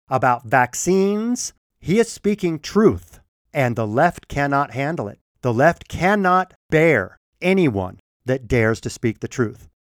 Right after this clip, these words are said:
I wonder what will happen to me if I get a bigger audience. <laughs> Who knows, but I'm willing to take that chance. So be careful,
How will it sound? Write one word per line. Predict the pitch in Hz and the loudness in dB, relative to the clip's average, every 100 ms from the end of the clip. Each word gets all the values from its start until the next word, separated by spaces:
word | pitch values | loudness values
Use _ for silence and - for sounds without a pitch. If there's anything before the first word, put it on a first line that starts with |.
| _ _ | _ _
I | 101 | -4
wonder | 117 131 | -2 2
what | 131 139 | 4 4
will | 123 | 2
happen | 135 127 | 0 0
to | 117 | -2
me | 147 | 0
if | 123 120 | 0 2
I | 120 | 2
get | 110 | 0
a | 104 | -2
bigger | 101 95 92 | -4 -4 -6
audience. | 95 107 - - - - | -8 -10 -14 -18 -20 -10
<laughs> | 147 - _ | -10 -10 _
Who | - 214 247 | 4 6 6
knows, | 180 113 92 87 | 4 2 0 -6
but | 117 113 | -2 2
I'm | 120 120 | 2 0
willing | 113 160 175 | -2 -2 -2
to | 165 | -4
take | 139 135 | -4 -2
that | 131 127 | -2 -4
chance. | - 95 101 - _ _ _ | -6 -12 -14 -20 _ _ _
So | - - 185 190 | -4 6 6 6
be | 135 208 | 0 -2
careful, | - 233 269 - 98 | 0 2 2 0 -6